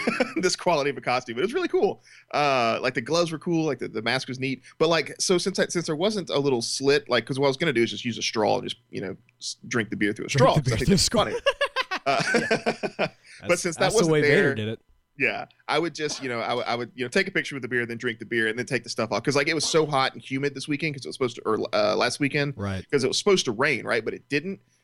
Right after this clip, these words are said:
Speaker 1: So all that humidity just stayed in the air. And so after putting the mask on for about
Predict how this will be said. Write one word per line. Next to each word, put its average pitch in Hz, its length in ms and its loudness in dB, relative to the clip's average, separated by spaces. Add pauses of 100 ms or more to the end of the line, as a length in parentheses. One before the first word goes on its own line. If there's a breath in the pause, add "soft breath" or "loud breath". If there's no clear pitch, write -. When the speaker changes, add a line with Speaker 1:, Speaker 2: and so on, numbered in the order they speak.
Speaker 1:
So 117 480 0
all 139 160 4
that 135 100 2
humidity 127 480 -2
just 117 160 -6
stayed 131 240 0
in 113 60 -8
the 107 140 -6
air. 143 360 0 (180 soft breath)
And 120 140 -2
so 131 140 2
after 147 260 -2
putting 165 240 -2
the 123 80 -4
mask 117 320 -2
on 165 160 0
for 156 100 -6
about 113 280 0